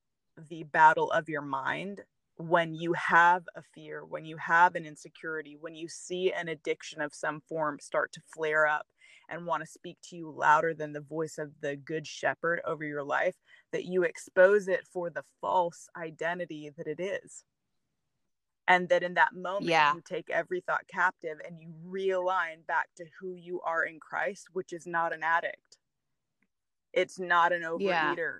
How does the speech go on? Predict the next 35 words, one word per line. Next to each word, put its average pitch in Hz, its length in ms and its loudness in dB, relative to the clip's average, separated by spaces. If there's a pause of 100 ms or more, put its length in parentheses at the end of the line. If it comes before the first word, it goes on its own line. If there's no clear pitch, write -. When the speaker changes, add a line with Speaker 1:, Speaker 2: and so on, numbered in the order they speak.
(120)
Speaker 1:
It's 180 200 -8
not 165 320 -2
an 175 100 -8
emotional 165 580 -12
eater. 160 460 -4
It 180 140 0
is 175 160 -4
not 170 460 4
an 175 140 -8
abusive, 160 800 -4 (340)
verbally 180 480 2
abusive 170 520 -6
spouse. 156 580 0
It 185 300 -2
is 165 340 -8
a 165 140 -8
child 160 640 -4
of 151 180 -10
God 156 340 -4
that 165 100 -16
has 151 200 -10
inherent 151 540 -10
value, 160 440 -6
and 170 260 -10
no 165 220 -6
action 156 440 -6
can 156 180 -20
change 160 340 -14
that. 147 220 0 (840)
I, 175 80 4 (160)
in 202 360 6
that 180 280 10 (360)
Speaker 2:
Yeah. 160 380 -2
Speaker 1:
settled 202 220 -14
state - 720 -12